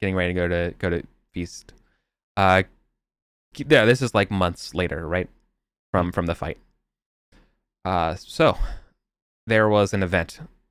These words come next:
that happened in Sarum this year. Uh, Cadwallon, a lesser-known steward of Sarum, one of the many courtiers, courtiers that, uh, inhabit its walls, um, died in a duel.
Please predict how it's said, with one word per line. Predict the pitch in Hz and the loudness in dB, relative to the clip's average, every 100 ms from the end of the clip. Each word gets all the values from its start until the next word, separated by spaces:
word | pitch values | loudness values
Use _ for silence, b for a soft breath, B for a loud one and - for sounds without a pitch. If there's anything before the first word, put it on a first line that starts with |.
| - | -6
that | 95 | -4
happened | 90 95 | -4 -4
in | 90 | -6
Sarum | - 110 92 | -2 -2 -2
this | - | -6
year. | 80 - _ _ _ _ _ _ _ _ _ b b b _ _ _ _ _ _ | -10 -12 _ _ _ _ _ _ _ _ _ b b b _ _ _ _ _ _
Uh, | 98 95 95 - | -2 0 0 -2
Cadwallon, | - 160 151 107 98 151 B B B B B - | 0 2 2 4 4 2 B B B B B -4
a | 104 101 98 98 95 98 | 0 2 2 2 2 0
lesser-known | 98 120 - 113 107 107 107 | 2 2 2 2 4 2 0
steward | - - 120 120 | -2 2 2 2
of | 117 | -2
Sarum, | - 98 92 101 127 - _ _ _ _ _ _ - | -2 0 2 0 -4 -12 _ _ _ _ _ _ -6
one | 104 98 | -2 0
of | |
the | 92 | 0
many | 98 95 95 | 0 0 0
courtiers, | - - 101 92 90 92 - _ _ | -2 -2 0 2 0 -2 -8 _ _
courtiers | - 101 95 95 | -2 2 2 0
that, | 90 87 | 0 0
uh, | 85 87 90 - | 0 -2 -6 -10
inhabit | 104 98 95 | -2 0 0
its | 95 | -2
walls, | 92 85 92 - _ _ _ _ _ _ - | -2 -4 -4 -10 _ _ _ _ _ _ -8
um, | 87 80 80 82 _ _ _ _ _ _ _ - | -6 -6 -8 -12 _ _ _ _ _ _ _ -2
died | 98 101 87 - | 2 4 2 -2
in | 90 | -6
a | 90 | -6
duel. | 82 92 85 | -2 0 -2